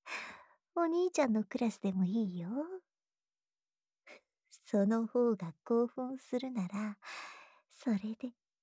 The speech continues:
ああ、でもなあ、私、もう脱ぎ始めちゃってるし。ほら、おっ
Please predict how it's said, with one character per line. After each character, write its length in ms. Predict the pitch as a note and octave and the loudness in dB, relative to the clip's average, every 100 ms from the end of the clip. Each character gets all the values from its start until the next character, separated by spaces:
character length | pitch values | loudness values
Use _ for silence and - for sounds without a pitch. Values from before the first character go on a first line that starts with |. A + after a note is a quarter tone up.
| _ _ _ _ _ _ _ _ _ _ _ _ _ _ A#3+ | _ _ _ _ _ _ _ _ _ _ _ _ _ _ -4
あ 60 | |
あ、 460 | A3+ G#3 G3 F#3+ G3 - - _ _ _ _ | -2 -2 -4 -8 -12 -18 -20 _ _ _ _
で 140 | C#4+ C#4+ | -2 -2
も 160 | D#4 | -4
な 80 | C#4+ | -6
あ、 20 | C4+ C#4+ D4+ D#4 D#4+ - - G4+ - - - - - - _ _ _ _ - | -6 -8 -8 -8 -8 -10 -8 -8 -8 -10 -14 -18 -20 -20 _ _ _ _ -4
私、 760 | C#4 - B3 A#3+ - B3+ B3 A#3 - - _ _ _ _ _ C4+ | -2 0 -2 0 0 0 0 -2 -10 -20 _ _ _ _ _ -4
も 240 | B3+ B3 | -2 2
う 80 | G3+ | 4
脱 200 | F#3+ F#3+ | 4 4
ぎ 160 | F#3+ C4+ | 2 0
始 280 | D4+ D#4+ F#4+ | 0 2 2
め 120 | A4 | 0
ち 100 | - | 0
ゃ 40 | |
っ 60 | C#4+ - | -2 -4
て 120 | G#3 | -6
る 140 | G3+ G3+ | -4 -6
し。 480 | - - F#3+ F#3 _ _ _ _ _ _ _ _ _ _ _ _ _ _ _ _ _ | -8 -8 -8 -8 _ _ _ _ _ _ _ _ _ _ _ _ _ _ _ _ _
ほ 140 | A#3+ C4+ | 0 0
ら、 180 | G#3+ - _ _ _ - - - - - _ _ _ _ _ - | -2 -8 _ _ _ -10 -10 -12 -16 -20 _ _ _ _ _ 2
お 100 | |
っ 60 | C#4 | 4